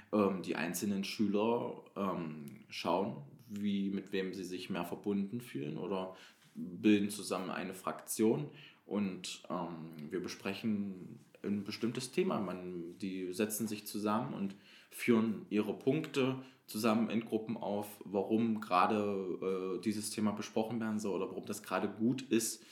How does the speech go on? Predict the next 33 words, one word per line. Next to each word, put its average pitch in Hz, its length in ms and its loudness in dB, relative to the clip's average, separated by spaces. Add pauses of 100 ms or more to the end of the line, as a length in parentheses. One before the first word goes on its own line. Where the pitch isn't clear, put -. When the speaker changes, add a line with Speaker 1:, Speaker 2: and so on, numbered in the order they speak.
(300)
Speaker 2:
für - 160 -10
das 101 220 0
Land. 80 420 2 (720)
Und 90 420 -2
dann 87 300 0 (640)
findet 113 360 4
halt 120 220 -4
richtig 143 340 -4
so 98 80 0
eine 117 100 2
Plenarsitzung 151 800 0
statt. - 340 -14 (120)
So, 87 420 0 (280)
wir 92 140 2
leiten 95 380 2
die 175 160 -2
dann - 220 2 (720)
an 190 400 4
und 156 260 -4
die 156 180 -4
Schüler 151 280 0
können 151 200 -2
sich, 147 200 -6 (400)
ähm, 110 300 6
zu 117 100 -2
diesen 123 240 0
Themen - 260 0
äußern. 117 300 0
Sowas 139 280 -2
macht 90 180 -2
man 85 100 -6
zum 85 160 -8
Beispiel, 64 480 -8